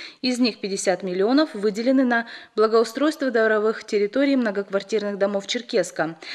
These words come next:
Остальная часть средств распределена между Медногорским городским поселением, поселками Эркен-Шахар, Кавказский, Майский,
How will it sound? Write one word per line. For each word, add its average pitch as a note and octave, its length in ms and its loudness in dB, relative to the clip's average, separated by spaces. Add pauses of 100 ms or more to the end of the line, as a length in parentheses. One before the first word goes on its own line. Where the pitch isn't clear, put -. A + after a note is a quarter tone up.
(160)
Остальная D4 440 4
часть C4+ 300 0
средств B3+ 320 0
распределена G#3 680 -2
между F#3+ 420 -2 (240)
Медногорским G3 680 0
городским B3+ 440 0
поселением, B3 720 0
поселками A#3 680 -2
Эркен-Шахар, G3 800 -2
Кавказский, G3+ 680 0
Майский, G#3 600 -2